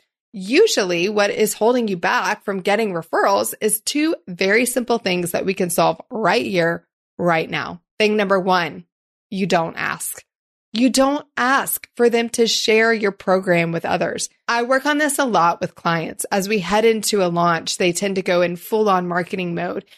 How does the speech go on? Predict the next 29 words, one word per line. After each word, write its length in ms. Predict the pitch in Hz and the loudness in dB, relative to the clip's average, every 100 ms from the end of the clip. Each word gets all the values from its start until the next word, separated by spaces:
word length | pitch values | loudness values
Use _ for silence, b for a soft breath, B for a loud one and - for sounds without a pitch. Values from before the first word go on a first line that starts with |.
| b | b
And 120 | - 240 | 0 0
it's 160 | 240 | 2
like 160 | 262 262 | -2 2
they're 180 | 233 190 | 2 2
running 400 | 190 202 226 185 | 2 2 0 -2
this 180 | 185 | -4
big 260 | - 202 196 | 0 0 2
launch 420 | 185 180 180 - | 2 2 0 -2
and 80 | 180 | -4
this 100 | 170 | -2
big 240 | - 196 | 0 -2
exciting 480 | 190 - 190 185 185 | -2 -4 -2 -2 -4
activity 640 | 160 - 220 208 180 175 _ - | -8 -4 -2 0 -2 -2 _ -2
without 340 | 233 233 262 262 | 2 2 0 0
ever 260 | 240 247 226 | -2 0 2
letting 400 | 202 220 226 208 _ | 0 0 -2 -6 _
their 120 | 233 | 2
existing 480 | 226 190 233 - 254 | 2 4 0 2 -4
customers 460 | 220 220 226 208 190 | 0 -2 0 -2 -2
and 140 | 190 | -4
paying 320 | - 208 226 | -2 0 0
members 340 | 214 202 202 196 | -2 -2 -2 0
know 300 | 202 226 214 b - | 0 2 0 b -6
that 100 | 214 | 0
this 180 | 254 262 | 2 2
activity 440 | 254 - 240 240 | 0 0 0 2
is 160 | 240 - | 0 2
going 260 | 233 240 | 0 0
on. 360 | 233 285 175 - | 2 2 0 -4